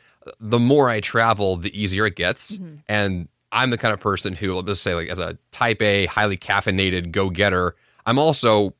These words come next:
Speaker 1: more prone to being anxious. Like, anxiety tends to hit me faster than any other emotion in the negative sense. And so airplanes can make me very anxious,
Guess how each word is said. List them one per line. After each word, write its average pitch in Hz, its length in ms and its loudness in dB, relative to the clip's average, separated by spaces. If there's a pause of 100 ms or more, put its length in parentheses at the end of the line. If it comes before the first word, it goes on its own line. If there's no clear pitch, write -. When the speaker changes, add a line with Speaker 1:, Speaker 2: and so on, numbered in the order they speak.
(100)
Speaker 1:
more 113 340 0
prone 104 360 0
to 92 80 -8
being 87 400 -4
anxious. - 560 -10 (100)
Like, 90 160 -6
anxiety 104 640 0
tends 98 220 -6
to 90 60 -12
hit 95 180 -4
me 92 140 -4
faster 87 640 -4 (120)
than 101 140 -2
any 101 120 0
other 90 180 0
emotion 85 520 -6 (120)
in 117 60 -2
the 110 60 2
negative 87 340 -2
sense. - 360 -12 (300)
And 113 160 0
so 101 180 0
airplanes 107 540 0
can 107 100 -2
make 110 120 -2
me 120 100 2
very 95 340 2
anxious, - 500 -10